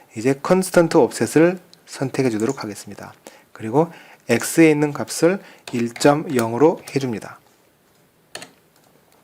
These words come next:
이렇게 하고 와이어프레임으로 보면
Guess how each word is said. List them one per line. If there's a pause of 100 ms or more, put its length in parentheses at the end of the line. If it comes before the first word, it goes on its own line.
(1120)
이렇게
하고
와이어프레임으로
보면